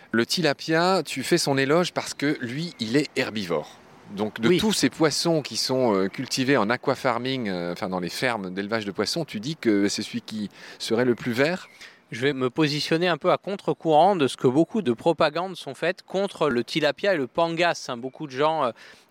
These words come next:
Speaker 2: critiquent ça avec une propagande vaguement orientée aussi par la pêche française pour la défendre parce que c'est un concurrent. Le tilapia et le pangas, c'est deux poissons qui sont herbivores. Bon, qui du coup sont généralement élevés en Asie, parfois dans des conditions pas très nettes,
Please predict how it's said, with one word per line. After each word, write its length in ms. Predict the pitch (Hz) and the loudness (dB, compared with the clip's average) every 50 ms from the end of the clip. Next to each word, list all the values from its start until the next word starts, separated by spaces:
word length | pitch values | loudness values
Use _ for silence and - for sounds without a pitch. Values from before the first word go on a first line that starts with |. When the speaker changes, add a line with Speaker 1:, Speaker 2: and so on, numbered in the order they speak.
| - 165 | -12 -8
Speaker 2:
critiquent 400 | - - 175 - - 190 170 - | -6 -6 -6 -6 -6 -8 -6 -2
ça 320 | - - 151 147 160 180 | 0 2 4 4 4 4
avec 300 | 180 143 135 131 - - | 2 2 0 -4 -6 -8
une 100 | 131 123 | -14 -8
propagande 640 | - - 147 - - 143 139 147 151 160 160 143 | -6 -4 -2 0 0 0 0 0 -2 -2 -2 -2
vaguement 500 | 123 117 135 160 156 147 175 190 185 - | 0 2 2 2 0 0 -2 -4 -2 0
orientée 480 | 165 165 147 160 160 160 160 - - 165 | 0 2 2 2 2 0 0 -2 -2 0
aussi 360 | 156 151 139 - - - 165 | 0 0 -2 -4 -6 -8 -4
par 220 | 160 - 139 120 123 | 0 0 2 2 2
la 120 | 123 120 | 0 0
pêche 260 | - 151 143 - - | 0 -2 -2 -4 -4
française 480 | - - 143 131 - - 160 165 143 - | -6 -8 -8 -4 0 0 0 0 0 -2
pour 160 | - 127 123 | -2 0 0
la 100 | 117 113 | 0 0
défendre 460 | 117 120 117 - - 165 202 202 - - | 0 -2 -2 0 0 -2 -2 -2 -4 -4
parce 160 | 131 123 - | -4 -4 -4
que 100 | - 123 | -6 -6
c'est 220 | - - 127 - | -6 -4 -4 -4
un 80 | 127 113 | -4 -4
concurrent. 540 | - 156 151 - - - 123 107 120 147 180 | -6 -8 -10 -8 -4 -4 -2 0 0 0 0
Le 140 | 170 131 | -2 -2
tilapia 480 | - - 143 139 147 - - - 190 185 | -2 -2 -2 0 0 -2 0 0 0 0
et 20 | |
le 80 | 151 127 | 0 -2
pangas, 600 | 110 - 135 127 131 127 135 139 170 185 - - - - - - - _ | -2 0 -2 -2 0 0 0 0 0 -2 -4 -10 -16 -20 -20 -20 -20 _
c'est 220 | - - - 127 | -12 -8 -8 -2
deux 140 | 123 165 190 | 0 0 2
poissons 340 | - - 160 143 - - 220 | 2 2 0 0 0 -4 -10
qui 140 | 202 - 151 | -10 -10 -10
sont 200 | - - 196 185 - - | -10 -10 -10 -10 -4 -2
herbivores. 560 | 190 196 170 160 160 151 123 120 98 - - _ _ _ _ - - - - _ _ - 127 | -2 -2 -2 -4 -10 -14 -10 -10 -10 -10 -10 _ _ _ _ -20 -20 -20 -20 _ _ -4 -2
Bon, 180 | 139 151 127 | -2 -2 -2
qui 180 | - - 143 131 | -4 -10 -12 -10
du 120 | 127 156 | -8 -8
coup 200 | - - 247 254 | -4 -2 -2 -2
sont 220 | - - - 160 151 | -2 -2 -2 0 0
généralement 540 | 135 160 165 175 160 160 165 170 196 208 | 0 0 0 2 2 2 2 0 0 0
élevés 320 | 190 165 147 139 147 180 185 | 0 0 0 0 2 2 2
en 160 | 151 135 127 | 2 2 2
Asie, 520 | 147 151 156 143 135 135 135 151 165 208 - - - - - _ _ | 2 2 2 0 -2 -8 -12 -14 -14 -14 -16 -20 -20 -20 -20 _ _
parfois 360 | - 185 165 - - 254 262 | 0 0 0 2 2 2 2
dans 120 | 226 214 185 | 2 0 0
des 140 | 165 156 - | 0 -2 -2
conditions 480 | - 170 165 160 165 - - 233 233 | -2 -2 -2 -2 -2 0 0 0 2
pas 140 | - 208 185 | 4 2 2
très 200 | - - - 170 | 2 0 -2 0
nettes, 360 | 160 147 143 131 - - - | 2 2 0 0 0 -4 -10